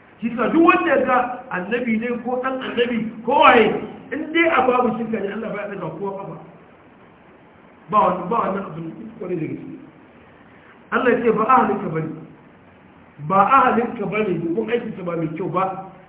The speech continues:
Kuma ni ina yi maka wa'azi, kada ka zama daga cikin jahilai." Jahilai su ne masu kare kafirai, masu kare masu shirka. Ƙwala, sai Annabi Nuh nan take ya gano me ya daidai. Ya ce, "Rabbi, ya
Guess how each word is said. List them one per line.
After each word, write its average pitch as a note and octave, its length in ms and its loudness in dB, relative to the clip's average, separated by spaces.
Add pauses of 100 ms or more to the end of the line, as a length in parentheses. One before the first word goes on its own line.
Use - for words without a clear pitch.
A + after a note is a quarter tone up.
(220)
Kuma A3 220 2
ni C#4 380 -2
ina C4+ 160 -2
yi A3+ 60 6
maka G3 220 0
wa'azi, F3 480 -4 (160)
kada B3 320 0
ka F#3 160 -6
zama G#3 200 -4
daga D#3+ 200 -4
cikin F#3+ 240 -10
jahilai." C#3+ 440 -6 (480)
Jahilai G3+ 440 4
su C4+ 80 -6
ne B3 120 0
masu G3 280 -4 (120)
kare B3 720 4 (120)
kafirai, E3 560 -6 (300)
masu F3 360 -2
kare B3+ 340 8
masu D#3+ 300 -2
shirka. F3 260 -10 (720)
Ƙwala, - 520 4 (880)
sai A3+ 160 8
Annabi A3 320 0
Nuh G3+ 400 -2
nan A#3+ 300 0
take G#3+ 500 -6
ya G3+ 160 -2
gano A3 540 2 (340)
me E3+ 100 2
ya G3+ 140 8
daidai. - 480 0 (360)
Ya F3 180 -6
ce, G3+ 60 -4
"Rabbi, F3+ 320 -4
ya G3 120 -2